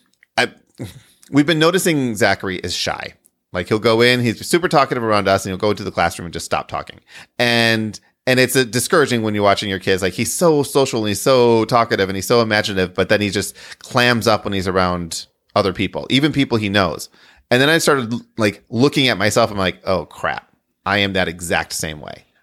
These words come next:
Like, when I'm in a room of people that are, you know, socializing amongst themselves and stuff, I just kinda sit there and clam up and don't do anything until I'm approached. Then you can't shut me up. But so that's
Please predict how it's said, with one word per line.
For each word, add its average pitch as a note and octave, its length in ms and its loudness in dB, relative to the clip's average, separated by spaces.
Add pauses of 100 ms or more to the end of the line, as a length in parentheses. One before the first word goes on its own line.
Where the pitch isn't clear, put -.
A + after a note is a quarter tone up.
(140)
Like, F#2+ 220 -4
when A2 100 0
I'm C3+ 200 2
in D#3 40 2
a D#3+ 80 2
room B2+ 360 2
of G#2+ 120 -2
people A#2 400 2
that G2 460 0 (100)
are, G2 640 0 (160)
you F#2+ 80 -12
know, F2 160 -6
socializing A#2+ 680 2
amongst G#2+ 240 -2
themselves G#2 380 0
and G2 80 -4
stuff, - 480 -2 (100)
I G#2 100 0
just C3 200 -4
kinda G3 160 2
sit - 240 0
there B2 160 4
and F#2+ 380 -4
clam G#2 360 0
up - 220 -4
and G2 100 -8
don't F#2+ 180 -4
do F#2 180 -4
anything E2+ 280 -8 (240)
until D#3+ 320 2
I'm D#3 80 2
approached. - 460 -2
Then G2 200 -4
you G#2 100 -2
can't F#2 200 -4
shut - 180 -4
me C#2+ 120 -12
up. - 240 -14
But F#2 280 0 (380)
so D#3 180 0
that's C4 640 2